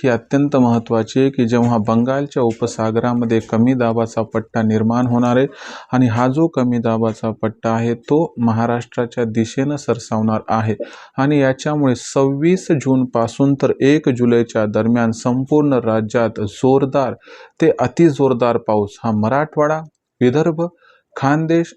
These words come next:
आणि पश्चिम महाराष्ट्रामध्ये होताना दिसणार आहे. अशा परिस्थितीमध्ये आपण घाई गडबड करू नका. जर एकोणीस वीस तारखेला पाऊस धो धो कोसळला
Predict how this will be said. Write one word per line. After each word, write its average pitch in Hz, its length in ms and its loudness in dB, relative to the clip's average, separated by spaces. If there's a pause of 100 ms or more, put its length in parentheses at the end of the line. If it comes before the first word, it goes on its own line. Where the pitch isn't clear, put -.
आणि 123 180 0
पश्चिम 131 520 -2
महाराष्ट्रामध्ये 113 840 0
होताना 131 600 -2
दिसणार 113 480 -2 (220)
आहे. 190 180 -2 (1600)
अशा 127 340 0
परिस्थितीमध्ये 127 1000 2
आपण 113 360 0
घाई 117 300 2
गडबड 120 360 2
करू 117 240 0
नका. 107 340 0
जर 127 220 0
एकोणीस 139 460 -2
वीस 131 220 0
तारखेला 120 360 0
पाऊस 113 280 2
धो 110 180 0
धो 120 180 2
कोसळला 117 520 0